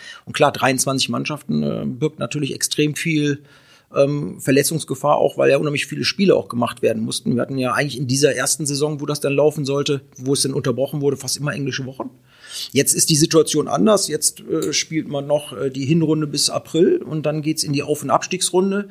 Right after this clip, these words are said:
kommt dann ungefähr auf die gleiche Anzahl Oberligaspiele, wie man so normalerweise hat. Und dann gibt's, glaub ich, fünf, sechs Absteiger, fünf auf jeden Fall, sechste vielleicht. Und dann wird das wieder alles ein bisschen reduziert,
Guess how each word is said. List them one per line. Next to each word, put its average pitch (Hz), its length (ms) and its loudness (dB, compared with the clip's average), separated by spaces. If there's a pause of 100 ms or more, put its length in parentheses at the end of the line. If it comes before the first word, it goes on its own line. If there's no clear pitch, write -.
(380)
kommt 151 200 0
dann 156 120 4
ungefähr 185 520 4
auf 170 160 0
die 147 120 -10
gleiche 143 360 2
Anzahl 160 600 2
Oberligaspiele, 160 720 0
wie 156 80 0
man 151 160 0
so 139 120 -4
normalerweise 151 640 4
hat. 180 260 -2
Und 139 80 -14
dann 143 100 -6
gibt's, 143 180 -8
glaub 143 140 2
ich, 139 100 -4
fünf, 156 160 -8
sechs - 200 -2
Absteiger, 143 460 0
fünf 165 200 -4
auf - 200 -6
jeden 151 200 0
Fall, 151 280 2
sechste - 300 -6
vielleicht. 147 500 2 (680)
Und 143 80 -2
dann 143 160 4
wird 156 80 4
das 160 140 2
wieder 147 160 4
alles 143 160 -4
ein 151 60 -6
bisschen 143 180 -2
reduziert, 135 720 -2